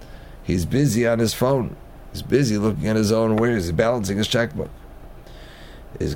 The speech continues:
kama garua v'sichel upesi. How stupid and idiotic and lowly is it.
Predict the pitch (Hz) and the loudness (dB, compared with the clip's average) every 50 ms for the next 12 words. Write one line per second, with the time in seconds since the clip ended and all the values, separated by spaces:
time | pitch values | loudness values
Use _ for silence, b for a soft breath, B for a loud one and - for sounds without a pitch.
0 | - - - - - - 76 101 110 120 120 120 113 101 92 82 73 - 95 92 | -6 -6 -6 -4 0 0 0 2 2 2 2 2 2 2 0 0 2 2 2 2
1 | 87 87 87 92 101 110 117 123 127 127 127 117 101 78 65 73 73 - - - | 0 0 -2 0 2 4 4 4 6 6 4 4 2 0 0 -2 -2 -2 -4 -2
2 | 110 113 120 - - - 104 98 92 85 80 78 - - - 113 120 117 113 - | 0 0 2 0 0 0 0 0 0 0 -2 -4 -6 -4 -2 0 0 0 0 -2
3 | - - 78 58 50 - - - B B B B B B B B - - 101 98 | -4 -4 -4 -6 -6 -8 -12 -16 B B B B B B B B -6 -2 0 0
4 | 92 - - - - - - - - - - 98 113 85 - - 98 95 85 92 | 0 0 -2 -4 -6 -8 -8 -10 -4 0 2 2 2 2 0 0 0 0 2 2
5 | 90 95 101 101 101 107 104 113 117 131 143 139 131 113 85 - 98 92 90 87 | 2 2 2 2 2 2 4 4 4 2 2 2 2 0 0 0 -2 -2 -2 -2
6 | 82 82 85 90 95 107 131 143 156 165 156 139 127 120 85 80 123 120 87 76 | -2 -2 -2 0 2 2 4 4 4 4 2 2 2 2 2 2 2 2 0 -2
7 | - - - - - - - | -4 -6 -10 -12 -16 -16 -16